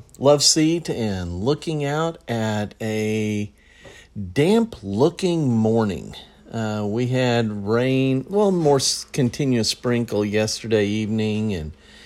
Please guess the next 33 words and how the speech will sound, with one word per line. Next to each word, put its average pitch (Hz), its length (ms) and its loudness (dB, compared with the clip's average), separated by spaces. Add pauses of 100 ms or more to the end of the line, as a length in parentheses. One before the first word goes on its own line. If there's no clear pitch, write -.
(280)
and 98 100 -2
apparently 135 640 2
it 117 140 -4
continued 131 720 0
through 120 220 2
the 107 120 2
night, 120 540 0 (160)
but 135 400 2 (600)
that's 294 260 2
how 110 260 4
it 69 160 -4
goes. 69 560 -2
We're 127 140 0
moving 131 420 4
into 117 420 0
the 104 120 0
season 104 600 0
where 98 240 2
there's 120 240 -2
probably 208 320 2
gonna 147 240 2
be 120 140 2
more 107 520 4
of 92 300 -2
this. - 400 -2 (640)
But 104 420 2
I've 92 160 -4
got 113 160 0
my 87 160 -4
nice 123 480 2
hot 135 320 -2
cup 123 420 2 (140)
of 98 580 0